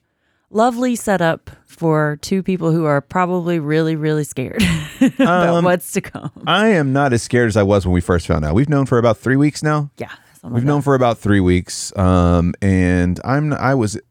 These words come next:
Speaker 2: I was equally excited and scared at the same time because we've been, you know, we've been talking about this and, and trying for a little while.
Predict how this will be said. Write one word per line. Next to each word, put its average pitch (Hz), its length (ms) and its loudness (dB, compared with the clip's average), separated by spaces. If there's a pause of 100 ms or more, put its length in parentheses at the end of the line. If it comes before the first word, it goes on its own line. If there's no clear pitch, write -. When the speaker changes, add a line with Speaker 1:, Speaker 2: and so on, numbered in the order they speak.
(180)
Speaker 2:
I 120 80 0
was 113 240 0
equally 107 720 0
excited 156 480 -2
and 104 100 -4
scared 85 320 -2
at 78 40 -10
the - 40 -12
same 80 160 -6
time 76 240 -6
because 85 260 -4
we've 127 440 -2 (580)
been, 110 560 2
you 104 100 0
know, 80 360 0
we've 110 200 0
been 107 280 0
talking 101 340 -2
about 92 220 0
this 82 460 -4
and, 82 440 -4
and 82 220 -2
trying 90 260 -2
for 90 140 0
a 87 60 4
little 101 260 2
while. 78 360 0